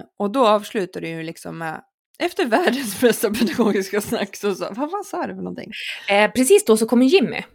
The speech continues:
Speaker 1: Ja, just det. Jimmy kom
Speaker 2: Mm.
Speaker 1: och stod där också då bakom dem.
Speaker 2: Mm.
Speaker 1: Eh, och liksom i chock, vad fan har hänt här?
Speaker 2: Ja, skitmånga barn.
Speaker 1: Ja, och då, då drar du in Jimmy i det här. Berätta
Speaker 2: Ja.
Speaker 1: vad du sa.
Speaker 2: Jo, men alltså de respekterar ju inte kvinnor, det gör de ju inte.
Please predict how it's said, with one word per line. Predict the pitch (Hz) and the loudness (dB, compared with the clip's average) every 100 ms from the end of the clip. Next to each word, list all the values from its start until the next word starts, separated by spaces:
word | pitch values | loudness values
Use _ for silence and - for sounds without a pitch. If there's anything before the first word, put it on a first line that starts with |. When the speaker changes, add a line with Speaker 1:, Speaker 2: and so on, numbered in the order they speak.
| _ - | _ -4
Speaker 1:
Ja, | 254 | -2
just | 294 - | -2 -2
det. | 254 | 0
Jimmy | 262 440 381 247 | 4 4 6 4
kom | 254 202 | 4 2
Speaker 2:
Mm. | 185 | 2
Speaker 1:
och | 240 | -6
stod | - 196 175 170 | -2 -2 0 0
där | 165 160 | 0 0
också | 190 - | -6 -8
då | 170 180 | -6 -2
bakom | 269 262 330 - 480 214 175 | 0 2 2 2 4 4 2
dem. | 151 139 240 285 _ _ - | -2 -2 -4 -8 _ _ 0
Speaker 2:
Mm. | 214 226 339 202 180 175 | 4 4 4 0 0 -2
Speaker 1:
Eh, | - | -2
och | 220 | 0
liksom | 208 202 190 | 0 -4 -10
i | 185 | -10
chock, | 170 - | -12 -12
vad | 170 | -12
fan | 175 | -8
har | 165 | -8
hänt | 180 170 - | -8 -10 -2
här? | 349 - - 254 247 _ _ - | 0 0 -2 -4 -6 _ _ -4
Speaker 2:
Ja, | 185 185 - | -2 -2 2
skitmånga | 226 - 254 233 170 | 2 2 0 0 0
barn. | 220 151 185 | -2 -4 -8
Speaker 1:
Ja, | 196 196 - 220 | -6 -6 -2 2
och | 240 | 6
då, | 330 214 - - - | 6 6 4 -2 -4
då | 202 | -2
drar | 208 180 | 2 4
du | 180 | 4
in | 170 | 2
Jimmy | 165 165 147 | -2 -4 -6
i | |
det | - | -8
här. | - - - - - | -10 -16 -20 -20 -4
Berätta | 277 - - | -2 -2 -4
Speaker 2:
Ja. | |
Speaker 1:
vad | 175 | -6
du | - | -8
sa. | - - - | -8 -10 -2
Speaker 2:
Jo, | 240 | 0
men | 294 294 | 2 2
alltså | 294 269 | 0 0
de | 320 302 | 0 0
respekterar | 302 - 302 - 302 262 190 | -2 -4 -8 -2 2 4 2
ju | |
inte | 175 180 | 2 -4
kvinnor, | - 208 220 196 127 | 0 2 4 4 0
det | 185 220 | 0 2
gör | 139 127 | 2 0
de | - | -8
ju | - | -8
inte. | 160 - 101 | -8 -4 -4